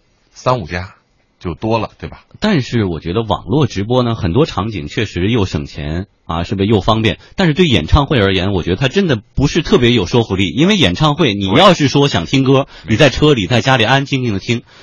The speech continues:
Speaker 2: 你去演唱会本来就是感受那个山呼海啸那个气氛，你坐在一个屏幕前，那和我平时在家看看视频，
Speaker 1: 哎。
Speaker 2: 看王菲的演唱会集锦好不好？还不用花钱呢。
Speaker 1: 对。所以这个我只能说是对于形式的颠覆，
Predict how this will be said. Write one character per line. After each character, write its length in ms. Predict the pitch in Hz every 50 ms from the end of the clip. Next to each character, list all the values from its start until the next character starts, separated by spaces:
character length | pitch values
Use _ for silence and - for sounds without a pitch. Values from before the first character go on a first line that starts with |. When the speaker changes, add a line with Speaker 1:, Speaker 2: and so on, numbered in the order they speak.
| - -
Speaker 2:
你 160 | - 131 123 113
去 180 | - - 254
演 180 | 247 151 98 104
唱 120 | 143 165
会 80 | 160 143
本 180 | 117 123 98
来 180 | 87 87 135 208
就 140 | 220 254 226
是 120 | 190 160
感 240 | - - 92 90 98
受 180 | - 185 160 135
那 100 | 135 123
个 80 | 120
山 300 | 113 - 240 226 220 208
呼 160 | 139 185 196
海 200 | 170 151 95 98
啸 160 | 107 151 143 123
那 80 | 123 123
个 40 |
气 180 | 120 - 147 117
氛， 140 | 98 85 - - - - - -
你 160 | - 143 143 147
坐 200 | - 233 196 160
在 140 | 170 151
一 80 | 131 131
个 80 | 160 151
屏 220 | - 127 123 160
幕 140 | 196 170 131
前， 360 | - - 90 92 110 - - - _ _ _ _ _ _ -
那 160 | 226 254 208
和 160 | - 151 196
我 180 | 170 127 120 - - - - _
平 160 | - - 180 190
时 80 | 170
在 100 | 156 180
家 140 | 170 185 175
看 160 | - 226 202 170
看 100 | 156 156
视 180 | - 208 151
频， 220 | - - 95 107 139
Speaker 1:
哎。 40 |
Speaker 2:
看 320 | - - - 208 147 110 - - -
王 200 | 123 131 156 185
菲 160 | - 202 190
的 80 | 180 143
演 160 | 120 101 98
唱 160 | - 185 180
会 140 | 196 175 131
集 180 | - - 185
锦 180 | 165 147 117 131
好 140 | 127 107 95
不 80 | 131
好？ 200 | 131 104 104 - - -
还 100 | 139 -
不 140 | - 139
用 140 | 160 147 120
花 100 | 120 117
钱 140 | 117 - 90
呢。 60 | 92
Speaker 1:
对。 40 | 107
所 280 | - - 113 117 156 196
以 160 | 180 110 85 -
这 220 | - 196 175 113
个 180 | - 98 85 82
我 240 | 80 76 78 87
只 220 | - - - 87 76
能 160 | 73 80 95
说 240 | - 113 104 101 - - - - - - -
是 360 | - - - - 143 113 92
对 280 | - - - 147 127 107
于 220 | 92 95 104 120
形 480 | 123 - - - - - 90 85 107 143
式 200 | - - 190 117
的 140 | 85 73 69
颠 280 | - - - 76 73
覆， 220 | - - - 67